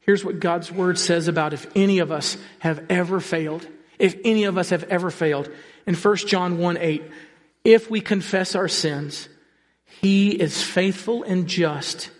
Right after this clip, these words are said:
to forgive us our sins and to cleanse us of all unrighteousness." That's what God desires to do in your life. But, but Pastor Scott, you don't know. Listen, I don't know your story,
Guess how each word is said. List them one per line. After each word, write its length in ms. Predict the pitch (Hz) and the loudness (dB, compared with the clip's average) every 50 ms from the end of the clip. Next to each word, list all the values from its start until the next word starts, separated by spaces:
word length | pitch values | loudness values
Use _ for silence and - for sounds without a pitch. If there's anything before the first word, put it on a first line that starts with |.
| _ _ _ _ _ _ _ _ _ | _ _ _ _ _ _ _ _ _
to 100 | - 170 | -4 -4
forgive 460 | 165 - 175 165 151 180 190 175 180 | -2 -2 -4 0 2 2 2 2 2
us 180 | 180 170 - - | -4 -4 -2 -2
our 140 | 175 180 | -2 -2
sins 500 | - - - - 160 156 156 156 147 - - | -2 -4 -2 -2 -2 -2 -2 -4 -4 -6 -6
and 120 | 175 165 | -4 -4
to 80 | 160 156 | -4 -4
cleanse 500 | 160 - - - 175 175 175 175 175 165 | -6 -6 -4 0 0 2 2 0 0 -2
us 240 | 151 143 - - - - | -2 -2 -4 -8 -4 -2
of 320 | 185 170 160 156 151 131 - - - - _ - - | 0 0 0 0 -2 -6 -10 -16 -20 -20 _ 0 2
all 500 | 175 170 160 151 143 143 151 143 - - - - - - | 2 2 2 0 -2 -4 -6 -8 -12 -18 -20 -12 -4 -2
unrighteousness." 1600 | 180 170 165 151 143 139 135 - - - - _ _ - 175 156 151 147 139 139 - - - - - 170 156 139 - - - - _ _ _ _ _ _ _ _ _ _ _ _ _ _ _ _ _ _ - | 0 0 0 -2 -4 -6 -8 -10 -14 -20 -20 _ _ -8 -6 -4 -4 -4 -4 -6 -8 -8 -10 -10 -10 -12 -14 -14 -16 -18 -20 -20 _ _ _ _ _ _ _ _ _ _ _ _ _ _ _ _ _ _ 2
That's 300 | 285 240 262 254 - - | 2 2 2 0 -4 -2
what 280 | 262 247 240 240 190 | 0 0 0 -2 -2
God 340 | 165 233 247 247 247 233 180 | 2 4 6 6 4 2 0
desires 760 | 196 240 226 202 180 180 233 233 240 240 233 226 220 208 - | -2 -2 -2 0 4 4 4 4 4 2 0 0 0 -2 -4
to 140 | - - 214 | -4 -4 -4
do 220 | 180 180 208 208 202 | 0 0 2 2 2
in 80 | 196 196 | 2 2
your 140 | 190 190 | 2 2
life. 400 | 185 180 170 160 160 156 - - - - - - - - - _ _ | 2 2 0 -2 -2 -6 -10 -14 -18 -20 -20 -20 -20 -20 -20 _ _
But, 280 | - 220 226 214 220 214 | 6 6 6 6 0 -10
but 140 | 208 214 - | -10 -6 -2
Pastor 300 | 214 220 214 - - 202 | -2 -2 -2 -4 -8 -8
Scott, 300 | - - 220 202 196 196 | -4 -2 0 0 0 0
you 120 | 196 202 | 0 0
don't 180 | 196 202 196 208 | 0 0 0 0
know. 100 | 190 175 | 0 2
Listen, 460 | 170 180 180 175 - 180 151 127 - - - - - - - | 2 0 0 0 0 -2 -2 -4 -8 -16 -20 -20 -16 -8 -2
I 120 | - 190 202 | 0 0 0
don't 420 | 165 - - - 185 202 226 - | -2 -2 0 2 2 2 2 0
know 160 | 202 202 202 | 0 0 0
your 180 | 202 180 202 202 | 2 2 0 0
story, 520 | - - - 214 196 202 214 226 226 208 | 0 0 0 0 2 2 2 2 0 -2